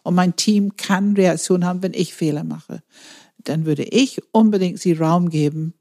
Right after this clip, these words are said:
ein bisschen was dazu sagen zu können. Weil die haben ihre Frustration, die haben ihre Gefühle dazu,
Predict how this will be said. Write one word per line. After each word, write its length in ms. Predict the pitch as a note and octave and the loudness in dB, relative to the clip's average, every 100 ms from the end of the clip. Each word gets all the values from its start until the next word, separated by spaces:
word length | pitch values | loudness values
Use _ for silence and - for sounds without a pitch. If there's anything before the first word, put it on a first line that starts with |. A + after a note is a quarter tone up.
| _ _ - | _ _ -6
ein 200 | E3 D#3 | -2 0
bisschen 320 | D#3+ - D#3+ | 0 0 -4
was 140 | D3+ | -4
dazu 280 | D#3 D3+ D#3+ | -6 -6 -4
sagen 380 | C#3+ C#3 C#3 D3 | -4 -4 -6 -8
zu 160 | - | -10
können. 340 | - D#3 D3+ F3+ - - - _ | -10 -10 -10 -12 -16 -20 -20 _
Weil 140 | E3 | -2
die 180 | D#3+ E3 | 2 2
haben 220 | E3 F#3+ | 4 2
ihre 220 | G3 G3 F#3 | 2 2 2
Frustration, 920 | - F#3+ - E3+ D3+ - E3+ E3+ F3 | 0 0 2 -2 0 0 2 2 0
die 180 | D#3+ D3 | -2 -4
haben 200 | D#3+ F3 | -4 -2
ihre 200 | F3+ F3+ | 0 0
Gefühle 480 | F#3 - F3 D#3+ D#3+ | -2 0 2 2 0
dazu, 540 | D3 - - D#3+ D3+ | -2 -4 -2 -2 -2